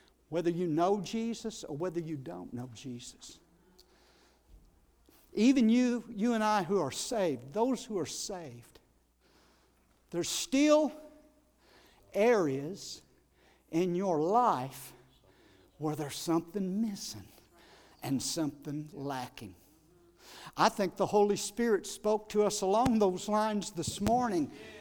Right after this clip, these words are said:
in the tongues and interpretation, in the words of prophecy. What was the exhortation the Lord was giving us this morning?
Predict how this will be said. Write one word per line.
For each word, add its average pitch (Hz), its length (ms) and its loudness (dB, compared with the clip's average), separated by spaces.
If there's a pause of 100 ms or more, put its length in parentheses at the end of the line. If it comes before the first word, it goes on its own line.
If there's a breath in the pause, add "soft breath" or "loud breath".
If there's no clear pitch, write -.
(160 loud breath)
in 180 300 2
the 147 180 0 (320)
tongues 196 460 0
and 196 100 -2
interpretation, 190 1000 0 (580 loud breath)
in 170 180 4
the 180 80 10
words 190 380 6
of - 180 -2
prophecy. 220 800 4 (380 loud breath)
What 262 180 8
was 254 180 0
the 254 160 4
exhortation 226 920 0
the 185 80 0
Lord 202 300 0
was 202 180 -4
giving 214 360 0
us - 180 -6
this - 260 -10
morning? 110 320 -6